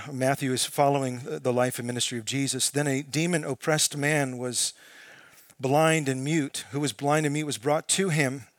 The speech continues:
and he, Jesus, healed him, so that the man spoke and saw. And all the people were amazed and said, "Can this be the son of David?" But when the Pharisees heard it, they said,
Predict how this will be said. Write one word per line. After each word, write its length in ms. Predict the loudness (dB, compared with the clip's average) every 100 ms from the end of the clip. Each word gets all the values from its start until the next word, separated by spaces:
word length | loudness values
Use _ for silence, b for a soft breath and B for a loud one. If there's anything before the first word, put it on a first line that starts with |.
| _
and 140 | -10 -6
he, 260 | -2 0
Jesus, 500 | 0 0 2 2 0
healed 260 | 2 0 0
him, 280 | -4 -6 -12 B B B B B
so 180 | -4 -2
that 160 | -2
the 60 | -2
man 260 | 0 0 2
spoke 500 | 0 2 2 2 -2
and 140 | 2
saw. 440 | 4 4 2 0 -6 _ _ _ B B B B B B
And 100 | 0
all 140 | 4 4
the 80 | 4
people 300 | 2 2 2
were 100 | 2
amazed 640 | 2 2 2 2 0 0
and 80 | 2
said, 280 | 2 2 -4 B B B B
"Can 160 | 0 4
this 220 | 4 4
be 100 | 2
the 140 | 4
son 260 | 6 6 2
of 140 | 0
David?" 480 | 0 0 0 -6 -12 _ _ _ _ _ b b b b
But 80 | 2
when 140 | 4
the 80 | 4
Pharisees 540 | 4 6 6 6 4
heard 220 | 4 4 4
it, 80 |
they 100 | 4
said, 320 | 4 4 2